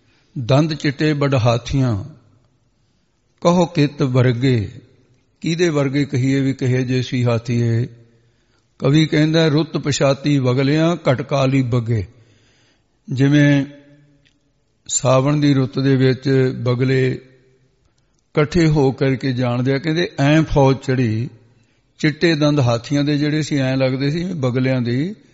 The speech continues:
ਬਸਾਤ ਰੁੱਤ ਦੇ ਅੰਦਰ ਬਗਲਿਆਂ ਦੀ ਫੌਜ।" ਕਹਿੰਦੇ, "ਇਹੀ ਕੀਤੀ ਮੂਸਿਆ ਕਿਸ ਕਰੀ ਨਾ ਅੱਗੇ।"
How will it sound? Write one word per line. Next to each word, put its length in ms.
ਬਸਾਤ 560
ਰੁੱਤ 280
ਦੇ 220
ਅੰਦਰ 320
ਬਗਲਿਆਂ 440
ਦੀ 140
ਫੌਜ।" 340
ਕਹਿੰਦੇ, 440
"ਇਹੀ 360
ਕੀਤੀ 840
ਮੂਸਿਆ 560
ਕਿਸ 200
ਕਰੀ 340
ਨਾ 280
ਅੱਗੇ।" 240